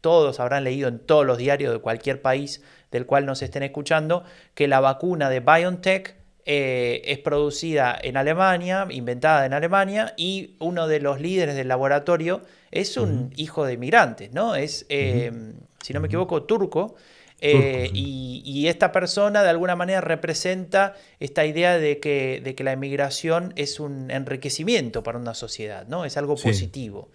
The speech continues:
Speaker 2: Está bien, odio esas historias.
Speaker 1: Bueno, seguí odiando, así te va. Eh, <laughs>
Speaker 2: No,
Speaker 1: en-
Speaker 2: luego explico por qué, porque es que eso es una
Speaker 1: Explícalo, explícalo.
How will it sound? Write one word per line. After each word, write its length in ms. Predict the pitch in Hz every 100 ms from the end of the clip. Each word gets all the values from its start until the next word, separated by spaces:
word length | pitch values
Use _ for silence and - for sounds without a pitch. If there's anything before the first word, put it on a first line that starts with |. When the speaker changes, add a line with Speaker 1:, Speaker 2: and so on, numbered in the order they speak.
| _ _ -
Speaker 2:
Está 140 | - 120
bien, 240 | 110 101
odio 200 | 123 131
esas 180 | 120 110
historias. 540 | 107 104 95 95 - - - - -
Speaker 1:
Bueno, 320 | 135 117 -
seguí 280 | - 135 160
odiando, 480 | 147 131 117 110 110
así 220 | 117 -
te 100 | 143 135
va. 160 | 110 - - - - -
Eh, 680 | 151 156 147 139 139 - - - -
<laughs> 240 | - -
Speaker 2:
No, 160 | 135 147
Speaker 1:
en- 100 | 117
Speaker 2:
luego 180 | 135 151
explico 300 | 139 160 151
por 160 | 139 135
qué, 220 | 165 110
porque 300 | 107 104 120
es 100 | 127
que 180 | - 135
eso 140 | 127
es 60 | 123
una 100 | 135
Speaker 1:
Explícalo, 280 | 120 160 127
explícalo. 380 | 127 131 117